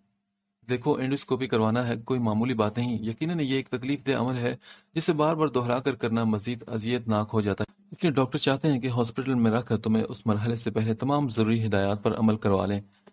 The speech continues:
जैसे कि कुछ घंटे पहले कोई चीज खाने पीने से परहेज करना और मेडिसिन वगैरह। इसमें घबराने और परेशान होने वाली कोई बात नहीं है ना?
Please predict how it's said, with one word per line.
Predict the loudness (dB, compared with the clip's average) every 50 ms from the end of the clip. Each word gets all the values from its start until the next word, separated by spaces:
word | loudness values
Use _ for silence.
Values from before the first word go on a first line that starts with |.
| _ _ _ _ _ _
जैसे | -2 -2 0 0 0 0
कि | 0 0
कुछ | 0 -2 -4 -4
घंटे | -2 0 2 2 2 2
पहले | 2 2 2 4 4 2
कोई | 2 2 0 0 0
चीज | -2 -4 -6 -6 -6
खाने | -4 -2 0 0 0
पीने | 0 0 -2 0
से | -2 -4
परहेज | -4 -2 0 2 2 0 0 0
करना | -2 0 0 2 0 0 -2 -6 -20 -20 -20 _ _ _ 0
और | 2 4
मेडिसिन | 4 2 2 0 -2 -2 0
वगैरह। | 0 2 0 0 0 -2 -4 -6 -8 _ _ _ _ _ _ _ _ _ _ _ -8
इसमें | -4 0 0 0
घबराने | 0 0 0 0 0 0 0 0
और | 0
परेशान | 0 -2 -4 -2 -4 -2 -2
होने | 0 0 0 -2
वाली | -2 -4 -2
कोई | -2 -2 0
बात | 2 2 2 2 2
नहीं | 0 0 0
है | 0
ना? | 0 0 -2 -4